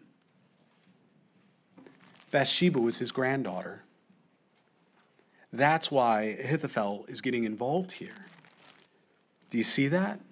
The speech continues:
I, I want, it's, it's right before us. That explains why he was willing to turn from David after twenty or thirty years, because he felt like at this point,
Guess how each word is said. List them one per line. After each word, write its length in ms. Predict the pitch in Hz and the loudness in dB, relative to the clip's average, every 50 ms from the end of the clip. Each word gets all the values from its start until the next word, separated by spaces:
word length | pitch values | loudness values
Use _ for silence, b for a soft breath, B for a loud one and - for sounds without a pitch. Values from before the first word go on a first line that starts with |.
| _ _ _ _ _ _ _ | _ _ _ _ _ _ _
I, 120 | - 131 135 | -8 -8 -6
I 100 | 131 151 | -4 -2
want, 200 | 151 160 170 - | 0 0 -2 -2
it's, 640 | - - - - 98 92 90 101 - 113 127 - - | -6 -10 -12 -12 -14 -16 -18 -16 -16 -12 -10 -8 -8
it's 320 | 139 135 127 - - - | -8 -8 -8 -10 -10 -4
right 220 | 139 131 139 151 | 0 2 2 2
before 400 | 151 165 170 - - 190 226 220 | 2 -2 -4 -2 2 2 2 2
us. 160 | - 185 - - B B B B B B | 0 -4 -8 -10 B B B B B B
That 280 | 135 139 170 180 220 | 6 6 8 8 6
explains 760 | 254 254 - - - - - 180 196 220 247 247 226 202 - | 4 2 0 -4 -8 -6 -2 2 4 4 6 6 4 4 2
why 400 | 143 139 147 170 190 208 196 180 | 2 6 8 10 10 10 8 6
he 160 | 147 170 185 196 | 4 2 2 4
was 180 | 185 180 143 | 4 4 4
willing 300 | 151 170 202 226 240 214 | 6 6 6 6 6 4
to 60 | 180 | 2
turn 340 | 165 - - 185 202 202 196 | 0 0 2 4 4 4 4
from 300 | 190 - - 156 143 139 | 2 0 -2 -2 -2 0
David 520 | 131 156 185 214 240 233 170 147 131 127 139 | 4 6 6 6 6 4 0 0 0 2 2
after 240 | 143 147 - 156 | 2 0 0 -4
twenty 340 | 139 - - 214 208 208 208 | -6 0 4 4 6 6 6
or 80 | 185 165 | 4 4
thirty 280 | - - 180 160 160 | 4 2 2 2 4
years, 280 | 165 180 233 240 202 - - B B B B B | 4 4 6 6 6 4 0 B B B B B
because 380 | - 196 196 220 208 196 - - B B B B | 4 6 10 10 8 8 6 2 B B B B
he 320 | B - - - 240 269 269 | B 0 4 6 6 6 6
felt 400 | - 269 - 214 190 196 - - | 4 4 6 6 6 6 4 4
like 500 | 190 180 165 160 160 156 - - - - | 4 6 6 6 4 2 -2 -8 -6 -2
at 200 | - 156 151 - | 0 0 2 4
this 200 | 220 254 - - | 4 4 4 2
point, 460 | - - - 156 151 147 151 175 - | 0 0 2 2 4 4 2 2 -2